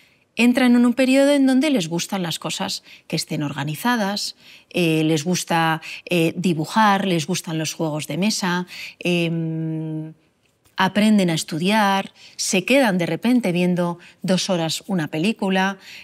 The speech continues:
eh, les gustan las historias, les gusta acompañarte y ver lo, lo que haces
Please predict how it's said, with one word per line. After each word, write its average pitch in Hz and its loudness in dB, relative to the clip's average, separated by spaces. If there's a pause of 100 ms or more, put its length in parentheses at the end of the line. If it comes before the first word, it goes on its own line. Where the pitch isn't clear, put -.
eh, 170 0
les 190 0
gustan 214 0
las 170 -2
historias, 196 -2 (340)
les 185 2
gusta 240 2
acompañarte 190 2
y 190 2
ver 180 2
lo, 175 0
lo 180 0
que 165 0
haces 190 -2